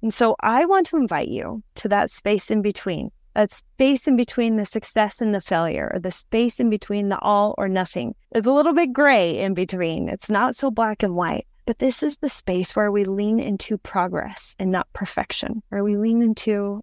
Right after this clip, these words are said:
trying and not giving up. And you're gonna hear me say that a lot, that this, that I love the idea of progress, of just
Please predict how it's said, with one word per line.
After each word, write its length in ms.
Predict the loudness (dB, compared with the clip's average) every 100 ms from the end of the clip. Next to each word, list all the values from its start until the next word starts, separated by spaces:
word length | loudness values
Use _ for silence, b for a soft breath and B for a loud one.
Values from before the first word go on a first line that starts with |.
| -12
trying 600 | -4 -2 -2 -6 -10 -12 _ _ -8
and 140 | -2
not 260 | 2 2 2
giving 340 | -2 0 -2
up. 180 | -4 -6 _ -2
And 140 | 2
you're 120 | 4
gonna 180 | 4 2
hear 260 | 2 0 0
me 120 | 0
say 300 | -2 -2 0
that 220 | 0 0
a 80 | 0
lot, 280 | 0 -2 -2 _ _ _ -4
that 160 | -4 -2
this, 520 | -2 2 2 0 -6 -4
that 160 | -4
I 180 | 0 0
love 520 | 2 2 4 4 2
the 140 | -2 -2
idea 500 | 0 2 2 2 -2
of 180 | -8 -16 _
progress, 580 | -4 -2 -2 -6 -8 -6
of 180 | -6 -6
just 320 | -4 -4 -4